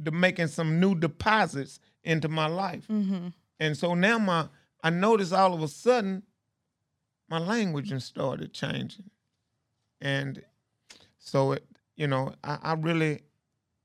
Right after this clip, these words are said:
Speaker 1: thank God because that's how I got here,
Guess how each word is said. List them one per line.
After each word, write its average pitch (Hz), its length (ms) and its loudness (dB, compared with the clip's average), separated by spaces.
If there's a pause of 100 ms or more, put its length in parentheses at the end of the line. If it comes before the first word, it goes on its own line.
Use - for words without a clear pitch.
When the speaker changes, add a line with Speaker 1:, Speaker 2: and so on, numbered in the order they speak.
(260)
Speaker 1:
thank 139 280 0
God 127 380 0
because - 560 -8 (960)
that's 147 280 2
how 127 240 -2
I 123 40 -4
got 127 280 -6
here, 120 240 -8